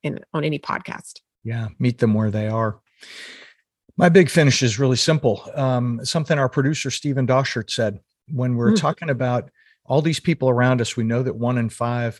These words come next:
Speaker 2: people in the United States is in mental health, uh, having mental health challenges.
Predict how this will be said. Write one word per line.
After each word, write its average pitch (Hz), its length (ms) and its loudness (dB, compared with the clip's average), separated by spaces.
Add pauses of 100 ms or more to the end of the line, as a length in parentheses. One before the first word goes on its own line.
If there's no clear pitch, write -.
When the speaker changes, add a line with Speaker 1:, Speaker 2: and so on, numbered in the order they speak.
Speaker 2:
people 120 320 -6
in 113 80 -2
the 113 60 -2
United 110 280 -2
States 131 380 -4
is 110 300 -6
in 110 400 -2
mental 113 260 0
health, 110 380 -2 (440)
uh, 113 60 -6
having 113 320 2
mental 110 220 2
health 107 220 -4
challenges. 113 600 -4